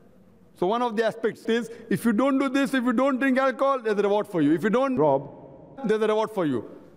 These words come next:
And the reward will be here, also in the akhirah. But the point to be noted, depending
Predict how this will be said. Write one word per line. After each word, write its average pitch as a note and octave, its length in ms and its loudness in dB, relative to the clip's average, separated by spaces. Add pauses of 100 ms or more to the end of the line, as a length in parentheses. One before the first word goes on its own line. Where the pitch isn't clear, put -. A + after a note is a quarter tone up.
(240)
And A#3 160 0
the A#3+ 60 2
reward A#3+ 400 0
will G3+ 100 -2
be G3 120 0
here, B3+ 340 2
also G#3+ 280 0
in G#3 100 0
the F3+ 80 0
akhirah. D3+ 420 -4 (460)
But G#3 160 -2
the A#3+ 60 -2
point C#4 280 -4
to C#4+ 80 -2
be C#4+ 100 0
noted, B3+ 360 0
depending B3 580 0